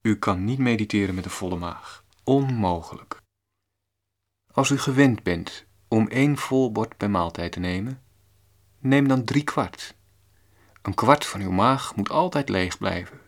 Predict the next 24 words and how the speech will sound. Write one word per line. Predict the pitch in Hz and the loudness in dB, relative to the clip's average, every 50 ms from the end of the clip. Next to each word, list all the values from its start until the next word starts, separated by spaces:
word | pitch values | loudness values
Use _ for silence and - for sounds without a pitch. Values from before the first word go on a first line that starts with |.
| _ | _
vierentwintig | - - - - 165 165 165 156 147 - 135 123 117 104 - | -14 -6 -2 0 2 2 2 0 0 -2 -2 -2 -2 -2 -2
uur | 110 107 104 | -4 -4 -2
lang. | 98 98 92 92 98 95 - _ _ _ _ _ _ _ _ _ _ _ _ _ _ _ _ _ _ _ _ - | -2 -2 -4 -4 -6 -10 -16 _ _ _ _ _ _ _ _ _ _ _ _ _ _ _ _ _ _ _ _ 0
Dan | - 104 120 147 156 | 2 2 2 2 0
kan | 147 - 104 | -2 -2 -2
u | 95 90 | 0 2
beter | 85 104 117 131 131 127 | 4 4 4 4 2 0
mediteren. | 117 110 104 101 98 - 87 85 64 - - - - _ | 0 0 0 -2 -4 -6 -8 -8 -8 -10 -14 -20 -20 _
Vul | - - - - - 139 139 | -20 -20 -18 -6 -4 -2 0
hem | 139 123 | 0 0
niet. | 113 104 95 90 - - - - _ _ _ _ _ _ | 0 0 -2 -4 -6 -10 -16 -18 _ _ _ _ _ _
Laat | - - 92 90 - | -10 -6 -4 -2 0
staan | - - - - 123 135 151 147 131 | 2 2 2 4 4 4 4 2 0
volproppen. | - - - 92 90 90 - - - - - - - - - _ _ _ _ _ _ _ _ _ | -2 -4 -4 -4 -4 -4 -6 -8 -10 -12 -12 -14 -18 -20 -20 _ _ _ _ _ _ _ _ _
Vul | - - - - 151 147 | -14 -6 0 2 2 2
hem | 151 147 139 | 2 2 2
niet. | 110 92 - - - - _ _ _ _ _ _ _ _ _ _ _ _ | 0 0 -2 -8 -14 -16 _ _ _ _ _ _ _ _ _ _ _ _
Houd | - - 113 139 151 - - | -2 0 0 0 0 -2 -8
een | - | -8
kwart | - - - 139 147 - | -6 -4 -2 -2 -2 -4
van | - - 101 | -6 -6 -4
uw | 98 95 | -2 -2
maag | 98 107 113 117 113 - - | 0 0 -2 -2 -4 -6 -8
leeg. | 95 87 87 87 - - - - - | -8 -8 -8 -8 -10 -12 -12 -12 -14